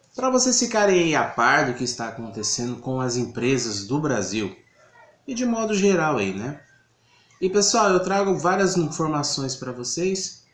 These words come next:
mas antes eu gostaria de pedir para você se inscrever no canal, ativar as notificações e deixar o seu like, que ajuda bastante no crescimento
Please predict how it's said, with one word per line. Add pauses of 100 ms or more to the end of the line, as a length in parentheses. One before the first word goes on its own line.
(800)
mas
antes
eu
gostaria
de
pedir
para
você
se
inscrever
no
canal,
ativar
as
notificações (420)
e
deixar
o
seu
like,
que
ajuda
bastante
no
crescimento